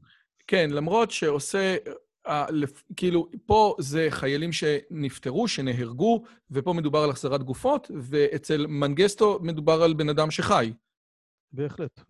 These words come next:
Speaker 1: זה, ש-, שזה, עם, עם כל, עם, עם, עם כל כבוד המתים שיש לנו, יש, יש, אה, הבדל גדול מאוד בין זה ו-, ובין זה. וה-, ה-,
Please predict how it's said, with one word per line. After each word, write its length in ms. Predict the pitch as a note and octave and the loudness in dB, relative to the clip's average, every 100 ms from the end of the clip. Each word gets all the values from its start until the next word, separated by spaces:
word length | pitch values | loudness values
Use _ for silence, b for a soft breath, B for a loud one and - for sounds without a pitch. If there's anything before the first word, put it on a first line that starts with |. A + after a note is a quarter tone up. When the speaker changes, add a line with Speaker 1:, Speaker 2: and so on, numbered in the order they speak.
| _ - | _ -4
Speaker 1:
זה, 220 | D#3 D#3+ | -2 0
ש-, 100 | - | 2
שזה, 400 | E3 F#3 D3+ F#3 G3 | 2 2 4 4 4
עם, 120 | F#3+ | 4
עם 140 | F#3+ E3 | 4 2
כל, 340 | - A3+ A#3+ - | 6 6 6 2
עם, 160 | F3+ F#3 | 0 2
עם, 140 | E3+ | 0
עם 160 | F#3 E3 | 0 0
כל 240 | G3 G#3 G3+ | 4 4 2
כבוד 280 | D#3 F#3 | 0 0
המתים 340 | F3 E3+ - G3 | 2 0 -2 2
שיש 220 | A3 A3+ | 2 4
לנו, 160 | G#3+ D#3+ | 2 2
יש, 240 | E3 - | 2 0
יש, 320 | E3+ F3 F3 F3+ | 2 2 4 2
אה, 140 | D#3+ | 0
הבדל 240 | C#3 E3+ | 0 0
גדול 260 | D#3 D3+ D#3+ | 0 0 0
מאוד 240 | D#3 D3+ | 2 2
בין 120 | C3+ C3 | 0 0
זה 140 | D3+ C3 | 0 2
ו-, 200 | C#3 C#3 - C3 A#2+ | 2 0 -4 -12 0
ובין 460 | C#3 C3 B2+ C#3 C3 | 2 2 2 -2 0
זה. 160 | D#3+ D4+ b b b b _ | 0 -2 b b b b _
וה-, 560 | A#2+ B2+ D3+ D3 D3 D3 - | -12 -2 0 0 0 -2 0
ה-, 300 | D#3 D#3+ D#3+ | 0 2 2